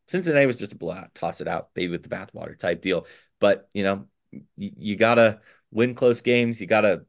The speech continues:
get yourself back into games. And, and again, with sports cliches, but Georgia Tech was super effective at, um,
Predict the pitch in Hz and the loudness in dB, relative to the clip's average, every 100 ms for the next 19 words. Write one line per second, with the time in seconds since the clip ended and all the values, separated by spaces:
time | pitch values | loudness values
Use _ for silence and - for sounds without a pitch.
0 | _ 110 113 104 113 - 101 101 110 107 | _ -8 -6 0 0 2 0 0 -2 -2
1 | 98 104 95 98 - 92 80 - 90 85 | -2 -2 -2 -6 -4 -6 -6 -2 0 0
2 | - _ 87 - - 90 85 - 87 90 | -8 _ -14 -14 -8 -8 -8 -8 -6 -2
3 | 85 85 - 85 - 90 - 113 104 107 | -2 -4 -6 -6 -6 -8 0 0 2 -2
4 | - 87 - _ _ _ _ - 147 - | -2 -10 -12 _ _ _ _ -2 0 4
5 | 120 107 104 - 131 120 - 90 98 - | 4 4 0 2 -2 -2 -4 0 0 -2
6 | - 95 95 98 | -2 2 2 0